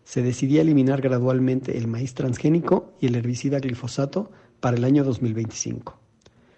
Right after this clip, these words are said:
El nuevo decreto fue la respuesta al ultimátum que Estados Unidos dio a México al solicitar fundamentos científicos ante la prohibición de México del maíz genéticamente modificado y el glifosato.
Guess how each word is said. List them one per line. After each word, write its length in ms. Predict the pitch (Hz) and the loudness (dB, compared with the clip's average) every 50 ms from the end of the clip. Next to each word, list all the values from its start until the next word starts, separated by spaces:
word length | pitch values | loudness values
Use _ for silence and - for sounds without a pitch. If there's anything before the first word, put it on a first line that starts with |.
| _ _ _ _ _ _ | _ _ _ _ _ _
El 120 | 151 143 | 4 6
nuevo 200 | 165 190 202 214 | 6 6 6 4
decreto 640 | 196 170 - - 143 143 139 - 156 185 190 - - - | 2 2 4 4 4 4 4 4 2 2 2 -4 -12 -4
fue 180 | - - 151 | 2 4 4
la 80 | 160 175 | 4 4
respuesta 680 | 160 143 143 127 - - - 156 135 127 - - 143 135 | 2 0 -2 -2 -4 -2 0 2 2 2 0 -2 -2 -2
al 80 | 127 | 0
ultimátum 580 | 127 123 120 - 135 127 131 139 - - 170 160 | 0 -2 -2 -2 0 0 0 0 0 0 -2 0
que 120 | - 139 | 0 -2
Estados 380 | 120 - - 139 147 156 147 - | -4 0 -2 0 0 0 0 2
Unidos 360 | 143 143 139 135 143 131 123 | 4 4 4 2 0 0 2
dio 100 | 131 131 | 0 2
a 40 | 127 | 2
México 560 | 127 131 123 - 156 139 - - 160 - - - | 2 0 0 -2 -4 -6 -2 -4 -6 -6 -4 -8
al 120 | 139 127 | -8 -8
solicitar 640 | - - 127 123 - - 131 - 135 139 143 156 - - - | -4 -4 -4 -4 -4 -8 -4 -2 0 0 0 -2 -4 -6 -16
fundamentos 680 | - - 135 123 120 127 117 135 151 156 - 180 - | -6 -2 0 2 2 2 2 0 0 0 0 -4 0
científicos 760 | - 165 156 - - 151 - - 143 - - 156 156 - - - - - - _ _ _ _ | 2 0 0 2 0 -2 -2 -2 -10 -2 -2 -2 -2 -2 -8 -20 -20 -20 -20 _ _ _ _
ante 300 | - 131 143 143 143 151 143 | -2 0 0 2 2 2 2
la 140 | 135 123 - | 2 0 -2
prohibición 560 | - 120 117 113 123 120 - - 131 135 143 | -2 -4 -2 -2 -4 -4 0 2 2 4 4
de 100 | 147 143 | 4 4
México 520 | 151 143 127 - - - - 175 185 - - - - - _ _ _ | 4 4 2 0 -6 -4 -2 -2 -4 -4 -6 -20 -20 -20 _ _ _
del 220 | 120 127 131 123 | 0 2 2 4
maíz 300 | 120 117 117 156 160 - | 2 2 2 0 0 0
genéticamente 680 | - 160 143 135 135 - 139 - 131 123 123 123 123 120 | 2 2 2 2 2 -2 -4 -2 -2 0 -2 -2 -2 -4
modificado 500 | 117 117 117 - - - 139 135 139 143 | -2 -4 -4 -6 -4 -2 0 0 2 2
y 80 | 139 | 0
el 80 | 135 123 | 0 0
glifosato. 580 | 127 131 123 156 143 - 185 180 - 156 - | -2 -2 -4 -4 -2 0 -2 -2 -2 -10 -14